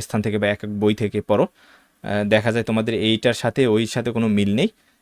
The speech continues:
আহ, সেক্ষেত্রে তোমরা, আহ, আন-, আহ, আন্দাজে এখান থেকে লেখা শুরু করো। আসলে এটার সাথে অর্থর মিল রেখে এরপর লেখা শুরু করতে হবে। তাই আমি বলি বারে বারে, তোমরা ইংরেজি ক্ষেত্রে বিশেষ করে অর্থ বুঝে পড়ার চেষ্টা করবে। নাম্বার আট, unity is a strength। নাম্বার নয়, Bayezid loves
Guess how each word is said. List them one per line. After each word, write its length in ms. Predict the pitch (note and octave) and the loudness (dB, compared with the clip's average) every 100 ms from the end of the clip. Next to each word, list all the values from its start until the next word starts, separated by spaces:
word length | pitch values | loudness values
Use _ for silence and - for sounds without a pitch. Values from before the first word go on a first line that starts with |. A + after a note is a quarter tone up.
| _ | _
আহ, 60 | A2 | -2
সেক্ষেত্রে 340 | A#2 A2+ A#2 | 0 2 0
তোমরা, 300 | A2+ A#2 A#2 | 0 4 6
আহ, 80 | A2+ A2 A2 G#2+ G#2 | 4 2 0 0 0
আন-, 340 | A#2+ A2 A2+ G#2+ | -2 0 -2 -2
আহ, 240 | A2+ F#2+ | -4 -2
আন্দাজে 320 | A#2 B2 B2+ B2 | 0 0 2 0
এখান 160 | A#2+ | 0
থেকে 140 | A2+ A2 | 0 0
লেখা 200 | G#2+ G#2 | 0 -2
শুরু 200 | A2+ G2+ | -4 -4
করো। 160 | - - _ _ _ - | -8 -14 _ _ _ -6
আসলে 380 | - C3 A#2 | 2 4 4
এটার 180 | A#2+ C3+ | 4 4
সাথে 300 | - B2+ D#3 | 4 2 4
অর্থর 380 | B2+ A2+ - C#3 | 4 2 0 0
মিল 240 | A#2+ B2 | 2 0
রেখে 180 | A#2+ - | 0 0
এরপর 260 | C3+ - A2+ | -2 0 0
লেখা 220 | G#2+ G#2+ | 0 -2
শুরু 220 | B2 A2 | -4 -6
করতে 220 | G2+ - | -6 -10
হবে। 120 | F#2+ - _ _ - | -12 -14 _ _ -2
তাই 140 | A2+ | 0
আমি 80 | A2+ | 0
বলি 160 | B2 | 2
বারে 220 | C#3 G#2+ G#2+ | 4 4 4
বারে, 180 | F3+ - _ _ | 0 -4 _ _
তোমরা 200 | A2 A2 | -4 0
ইংরেজি 400 | A2+ A#2+ B2 B2+ | 2 2 2 0
ক্ষেত্রে 520 | - - A2+ - D#3+ | -2 -4 -6 -2 -2
বিশেষ 260 | B2 - B2+ | -2 -8 -6
করে 140 | A#2 | 0
অর্থ 220 | G#2+ - A#2 A2+ F#2 | 0 0 -2 -2 -4
বুঝে 320 | G2+ A2 B2+ | -8 -6 -4
পড়ার 240 | - G2+ G2+ | -2 -2 -2
চেষ্টা 320 | G#2+ - G#2 | -8 -10 -10
করবে। 240 | F#2+ G2+ - _ _ _ _ | -10 -14 -20 _ _ _ _
নাম্বার 240 | A2+ A#2 A#2+ | 4 8 10
আট, 180 | B2+ - C3+ | 8 2 0
unity 460 | B2+ C3 D3 A#2+ | 4 4 4 2
is 140 | - B2 | 0 -4
a 60 | |
strength। 340 | A2+ B2+ C3 A2 | 2 4 4 4
নাম্বার 220 | G#2+ G2+ | 2 4
নয়, 180 | G#2+ G#2+ _ _ - | 4 2 _ _ -2
Bayezid 340 | A2+ A2 A#2+ B2+ - - | 4 4 4 0 -4 -10
loves 420 | G2 G#2 A2+ - | 2 4 4 0